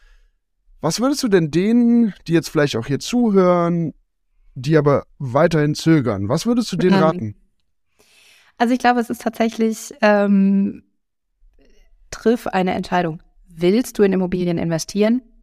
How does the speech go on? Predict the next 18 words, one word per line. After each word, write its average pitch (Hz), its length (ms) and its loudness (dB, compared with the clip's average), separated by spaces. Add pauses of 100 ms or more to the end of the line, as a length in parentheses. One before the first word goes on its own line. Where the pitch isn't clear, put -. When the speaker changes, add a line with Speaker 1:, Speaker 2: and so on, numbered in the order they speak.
(100)
Speaker 2:
Ja, 165 480 0 (260)
dann 165 320 -4 (300)
tue 165 380 -4
das. 226 500 -2
Also 180 220 -4
es 175 80 -10
ist - 220 -8
ja - 140 0
auch - 120 -6
keine 196 280 -2
Entscheidung 185 460 -2
für, 170 380 -2
für - 160 -8
immer. 226 360 0
Ich - 100 -20
meine, 165 120 -4
du - 60 -10
kannst 170 240 -6